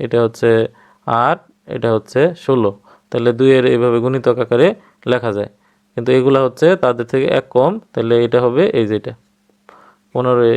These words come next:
এর ক। আহ, ষোলো, বিষমবাহু ত্রিভুজের মোট কয়টি প্রতিসাম্য রেখা আছে? বিষমবাহু ত্রিভুজে যেহেতু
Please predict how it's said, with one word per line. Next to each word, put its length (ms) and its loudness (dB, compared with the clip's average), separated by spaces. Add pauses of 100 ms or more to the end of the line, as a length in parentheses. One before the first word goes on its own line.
এর 80 2 (240)
ক। 20 2 (3250)
আহ, 340 -4 (260)
ষোলো, 220 2 (140)
বিষমবাহু 480 -2 (100)
ত্রিভুজের 460 -2
মোট 200 -2
কয়টি 240 2 (120)
প্রতিসাম্য 420 -4 (120)
রেখা 180 -2 (100)
আছে? 180 0 (540)
বিষমবাহু 540 0 (200)
ত্রিভুজে 380 0
যেহেতু 260 0